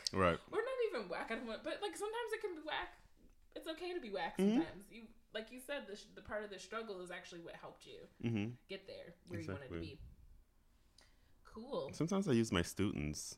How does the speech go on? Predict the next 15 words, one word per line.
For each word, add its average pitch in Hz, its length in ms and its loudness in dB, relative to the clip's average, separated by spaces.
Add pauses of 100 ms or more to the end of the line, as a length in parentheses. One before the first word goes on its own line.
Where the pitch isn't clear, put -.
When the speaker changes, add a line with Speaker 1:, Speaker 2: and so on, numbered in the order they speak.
(100)
Speaker 2:
Oh, 87 80 0
Speaker 1:
honestly. 85 420 2
Speaker 2:
that's 78 160 2
a - 60 -2
great, - 420 -4
that's - 160 -4
also 262 260 0
great, 160 380 -2
Speaker 1:
Be- - 80 -10
Speaker 2:
especially 240 280 0
for 226 200 -2
a 214 60 -2
lot 202 180 0
of 202 160 -4
our 185 360 0